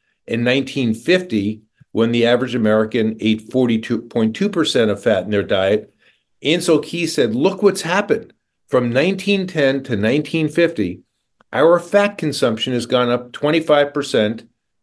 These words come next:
and there's been an explosion of heart disease." What's going on in the arteries of these people who have died from heart attacks?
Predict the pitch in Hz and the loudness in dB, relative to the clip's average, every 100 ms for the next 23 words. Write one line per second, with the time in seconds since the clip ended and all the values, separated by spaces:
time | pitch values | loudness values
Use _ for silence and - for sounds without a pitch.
0 | _ 123 123 123 120 131 120 120 - 123 | _ -4 0 -2 0 0 0 -4 -2 2
1 | 107 104 101 - 107 101 87 76 78 - | 2 0 -4 0 -2 -2 -6 -8 -12 -16
2 | - _ - - _ _ _ 107 117 165 | -20 _ -20 -20 _ _ _ -2 2 2
3 | - 170 165 160 151 151 143 127 131 151 | 4 4 4 4 2 2 2 4 4 2
4 | 165 156 131 131 131 131 135 139 131 127 | -2 -2 -2 0 -2 -2 0 0 2 0
5 | 120 123 123 127 123 135 135 151 151 151 | 2 2 2 -4 -2 -2 0 0 -2 -4
6 | - | -16